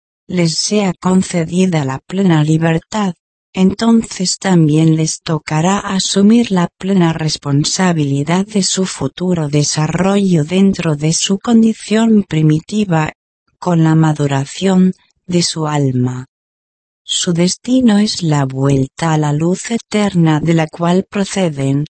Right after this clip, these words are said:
aunque el tiempo que necesiten para conseguirlo depende de ellos mismos.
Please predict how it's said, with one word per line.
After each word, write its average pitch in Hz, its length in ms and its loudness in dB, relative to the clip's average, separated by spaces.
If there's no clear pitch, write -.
aunque 165 360 0
el 147 180 0
tiempo 147 580 -2
que 151 180 -4
necesiten 175 840 0
para 185 380 -2
conseguirlo 180 1000 0
depende 190 720 2
de 151 220 0
ellos 160 400 0
mismos. 131 880 -2